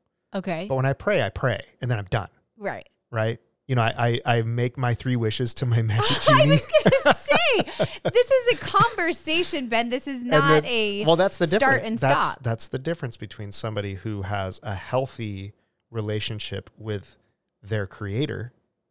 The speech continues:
Speaker 1: Well, I was trying to explain
Speaker 2: that they believe in.
Speaker 1: to the girls the other day. I was saying, "Look,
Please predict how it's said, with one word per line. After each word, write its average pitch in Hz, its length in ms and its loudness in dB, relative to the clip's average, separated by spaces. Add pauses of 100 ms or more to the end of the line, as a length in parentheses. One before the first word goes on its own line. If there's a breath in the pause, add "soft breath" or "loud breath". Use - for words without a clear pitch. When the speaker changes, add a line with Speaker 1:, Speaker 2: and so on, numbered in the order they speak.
(500)
Speaker 1:
Well, 285 220 4
I 302 100 2
was 302 160 -4
trying 359 220 -6
to 302 80 -4
explain 233 460 -6
Speaker 2:
that 123 140 0
they 220 120 0
believe 107 380 -4
in. 95 100 -6
Speaker 1:
to 110 120 -4
the 214 80 -4
girls 247 380 -4
the 202 140 -6
other 180 160 -6
day. 175 160 -4
I 175 40 -4
was 175 140 -6
saying, 190 320 -6
"Look, 233 240 -4